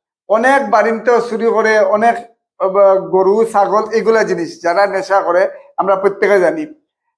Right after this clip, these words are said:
তারপরে আমরা তারা দিকে একটু সাপোর্ট করি, কারণ এরা তো বুঝেই লাভ নাই। এ,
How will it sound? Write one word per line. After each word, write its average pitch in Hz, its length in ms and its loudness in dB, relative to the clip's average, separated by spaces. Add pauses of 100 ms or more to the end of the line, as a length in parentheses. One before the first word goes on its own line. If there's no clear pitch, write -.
তারপরে 247 300 2
আমরা 277 240 2
তারা 254 320 2
দিকে 233 180 -2
একটু 226 140 -2
সাপোর্ট 196 440 -2
করি, 175 300 -8 (220)
কারণ 208 180 -2 (100)
এরা 240 200 2
তো 262 120 0
বুঝেই 254 380 2
লাভ 208 220 0
নাই। 202 240 -2 (920)
এ, 180 240 4